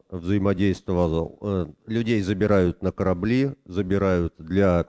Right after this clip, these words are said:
сотрудничества межпланетарного масштаба, забирают с нашей планеты,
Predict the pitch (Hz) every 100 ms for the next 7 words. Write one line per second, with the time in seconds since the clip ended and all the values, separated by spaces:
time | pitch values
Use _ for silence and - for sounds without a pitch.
0 | - - 117 120 113 95 - 95 - 92
1 | 82 78 - - - 101 104 - 104 104
2 | 110 101 87 95 92 92 - 131 127 123
3 | 107 - _ - 156 147 123 _ 87 82
4 | 90 101 98 85 - 95 - 95 98 98
5 | 131 143 135